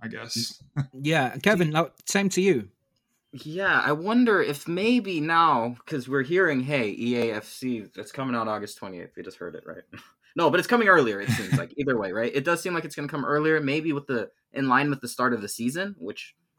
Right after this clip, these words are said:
Speaker 3: kind of would make sense, right? Like, fifa comes out, like, a month into the season, and it's always a little weird to me, right? So maybe this is on purpose. Maybe the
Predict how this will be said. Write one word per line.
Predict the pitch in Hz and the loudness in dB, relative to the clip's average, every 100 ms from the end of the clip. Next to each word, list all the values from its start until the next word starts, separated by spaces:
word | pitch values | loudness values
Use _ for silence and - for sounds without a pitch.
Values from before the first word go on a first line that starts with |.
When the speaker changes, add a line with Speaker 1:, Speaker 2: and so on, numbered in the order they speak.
| _ | _
Speaker 3:
kind | - 101 120 | -8 -4 -4
of | 107 | -4
would | 104 | -6
make | 95 92 | -6 -10
sense, | - 101 104 - | -10 -10 -10 -8
right? | 90 113 - | -6 -6 -6
Like, | 90 - 131 - _ _ - | -10 -12 -20 -20 _ _ -12
fifa | 110 110 | -10 -8
comes | 110 107 | -8 -4
out, | 104 98 | -4 -4
like, | - | -8
a | 90 | -10
month | 95 101 117 98 | -8 -8 -8 -8
into | 101 95 | -8 -10
the | |
season, | - 101 101 120 123 - _ | -10 -12 -6 -4 -4 -8 _
and | 110 | -10
it's | 113 | -2
always | 156 170 | 0 2
a | |
little | 147 127 | 2 2
weird | 110 107 95 | 0 -2 -4
to | 90 | -8
me, | 90 | -10
right? | 95 117 - _ _ | -6 -6 -6 _ _
So | - | -4
maybe | 147 233 262 277 277 | 0 2 4 4 2
this | 254 247 | 0 -2
is | 233 | 0
on | 226 | 0
purpose. | 233 233 247 269 | 4 2 2 -2
Maybe | 165 160 170 180 | -4 -4 -2 -2
the | 160 135 | -2 -6